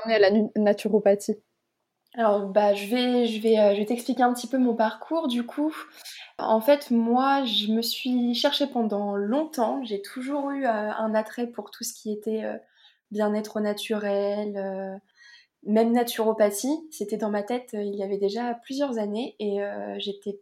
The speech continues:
Speaker 2: trop jeune à l'époque, j'avais pas, euh, la maturité nécessaire. Et en fait, après mon bac, euh, pendant trois ans, j'ai travaillé, euh, en tant qu'esthéticienne.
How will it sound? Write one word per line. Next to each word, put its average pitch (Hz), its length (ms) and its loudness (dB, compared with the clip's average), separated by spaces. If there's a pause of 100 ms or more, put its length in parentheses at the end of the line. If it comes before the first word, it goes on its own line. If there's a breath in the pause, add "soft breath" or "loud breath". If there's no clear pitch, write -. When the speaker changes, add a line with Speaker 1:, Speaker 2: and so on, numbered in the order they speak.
(120)
Speaker 2:
trop - 300 -4
jeune 240 380 0
à 220 60 -2
l'époque, 214 520 -4
j'avais 202 280 -6
pas, 214 380 -8
euh, 208 100 -8 (480 soft breath)
la 202 60 2
maturité 233 500 -2
nécessaire. 226 500 -2 (500)
Et 220 100 2
en 208 80 2
fait, 277 240 0
après 262 260 0
mon 233 160 2
bac, 208 400 0
euh, 202 340 -4
pendant 214 240 -6
trois 262 320 -4
ans, 285 100 -4
j'ai 269 120 -6
travaillé, 233 560 -6
euh, 196 220 -6 (300)
en 220 100 -6
tant 220 120 -10
qu'esthéticienne. 262 720 -6